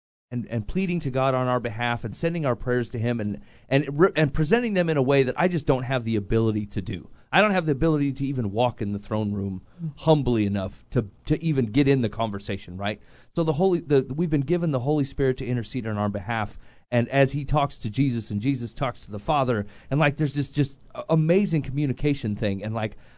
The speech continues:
I was thinking about it the other day that, that I don't start near enough of my prayers saying, "What are you guys talking about?"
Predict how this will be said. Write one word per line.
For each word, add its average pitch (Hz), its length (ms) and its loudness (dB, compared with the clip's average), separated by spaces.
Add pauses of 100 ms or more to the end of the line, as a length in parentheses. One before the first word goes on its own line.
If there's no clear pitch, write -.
(140)
I 135 80 2
was 123 180 -2
thinking 196 240 0
about 147 220 2
it 117 80 -6
the 135 140 4
other 120 140 2
day 101 380 2 (360)
that, 139 280 -2
that 120 220 2 (1120)
I 151 100 2
don't 196 300 4
start 151 320 4
near 143 220 4
enough 135 240 2
of 123 40 -4
my 113 160 0
prayers 117 440 0 (1080)
saying, 113 500 2 (320)
"What 160 100 0
are 196 40 2
you 196 60 0
guys 156 180 -2
talking 160 260 -6
about?" 95 360 -10